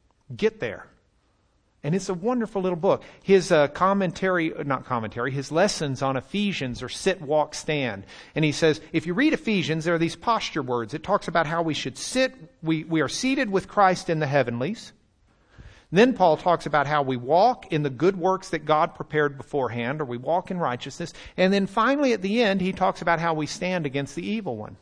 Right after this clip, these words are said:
And Watchman Nee says, Paul chose those posture words for a reason and put them in that order for a reason, and we should do it.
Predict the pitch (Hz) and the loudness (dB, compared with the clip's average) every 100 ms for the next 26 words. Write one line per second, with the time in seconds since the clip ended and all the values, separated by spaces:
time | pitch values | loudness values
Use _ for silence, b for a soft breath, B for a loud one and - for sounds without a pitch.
0 | _ _ _ b b b b b b b | _ _ _ b b b b b b b
1 | - 202 208 - 196 208 - 196 185 - | 2 4 4 2 2 2 4 6 6 2
2 | - - 208 208 - - 240 302 233 202 | -10 2 4 4 0 0 2 2 0 -2
3 | 175 - 160 - 165 139 143 185 196 - | 0 2 2 2 -4 0 0 0 -4 -2
4 | 165 151 151 147 247 226 175 185 180 165 | 0 2 0 0 -2 -2 -2 0 0 0
5 | 147 143 139 - 131 123 135 202 262 165 | 2 2 0 -2 -4 -2 -2 -2 0 0
6 | 170 226 202 311 180 | 0 -2 -2 0 0